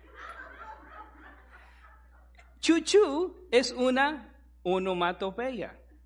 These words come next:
¿verdad? Pues chuchu. Ah, otros ejemplos de onomatopeya serían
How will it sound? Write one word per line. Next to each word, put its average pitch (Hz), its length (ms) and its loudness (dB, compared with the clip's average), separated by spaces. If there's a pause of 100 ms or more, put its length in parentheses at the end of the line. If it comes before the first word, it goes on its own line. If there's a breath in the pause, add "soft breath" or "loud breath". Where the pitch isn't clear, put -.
(240)
¿verdad? 170 300 -4
Pues - 120 -10
chuchu. 403 320 -2 (1300 soft breath)
Ah, 160 200 2
otros 208 340 2
ejemplos 214 640 0
de 180 160 -2
onomatopeya 185 880 0
serían 151 480 -2